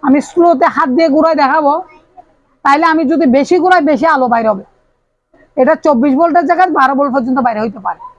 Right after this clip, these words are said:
কিন্তু এম্পিয়ার কত ভাই এটা আমি জানি না। তো just আমি আজকে দেখাবো যে এখানেও আপনার পাঁচ ছয় ভোল্ট বাইরে হবে।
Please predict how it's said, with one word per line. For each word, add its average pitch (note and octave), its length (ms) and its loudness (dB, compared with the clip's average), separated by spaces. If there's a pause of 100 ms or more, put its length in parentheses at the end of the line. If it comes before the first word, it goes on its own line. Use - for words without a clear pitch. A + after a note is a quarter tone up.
(280)
কিন্তু F#4+ 360 0 (100)
এম্পিয়ার D#4+ 440 2
কত D4+ 120 0
ভাই C4+ 300 0
এটা C4+ 120 0
আমি B3+ 140 -2
জানি G#3+ 240 -2
না। F#3+ 100 -8 (1160)
তো C#4 60 0
just D4 380 0
আমি D4+ 180 0
আজকে D4 240 -2
দেখাবো C#4 360 0
যে E4 160 2 (540)
এখানেও F#4+ 340 2
আপনার F4 360 0
পাঁচ C#4+ 320 -2
ছয় F4 140 2
ভোল্ট D#4 240 0
বাইরে B3 180 0
হবে। A3+ 220 -2